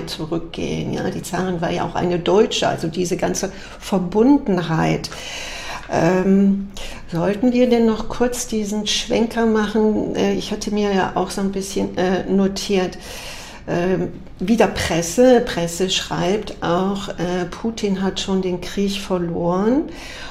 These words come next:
aber er würde den neunten Mai f-, äh, feiern.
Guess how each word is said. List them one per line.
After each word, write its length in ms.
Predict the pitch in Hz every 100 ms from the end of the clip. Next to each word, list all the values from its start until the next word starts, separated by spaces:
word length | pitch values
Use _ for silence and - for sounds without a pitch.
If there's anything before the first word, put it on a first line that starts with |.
| -
aber 460 | - 165 185 202 202 202 -
er 300 | 175 190 190
würde 240 | 214 214
den 200 | 208 202
neunten 520 | 190 196 208 - 214
Mai 300 | 196 190 247
f-, 280 | 269 - - -
äh, 300 | 175 165 156
feiern. 640 | 160 - 175 170 147 143